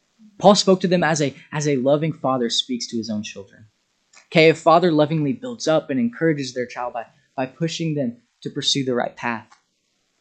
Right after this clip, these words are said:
Paul says he did it in this way by exhorting them, encouraging them, and imploring them to walk in a manner worthy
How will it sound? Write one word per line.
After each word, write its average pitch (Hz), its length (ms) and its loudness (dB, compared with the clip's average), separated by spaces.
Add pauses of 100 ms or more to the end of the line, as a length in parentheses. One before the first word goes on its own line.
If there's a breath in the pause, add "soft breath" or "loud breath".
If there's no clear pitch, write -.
(100)
Paul 180 180 8
says 190 240 4
he 185 140 2
did 160 340 0
it 185 220 -2 (140)
in 143 120 -2
this 147 180 -2
way 143 160 2
by 131 200 0
exhorting 135 520 -6
them, 190 340 -4
encouraging 127 600 -4
them, 170 260 -8 (300)
and 131 100 -2
imploring 160 460 0
them 123 160 0
to 120 100 -12
walk 120 220 -4
in 127 80 -4
a 117 40 0
manner 120 280 0
worthy 117 560 -6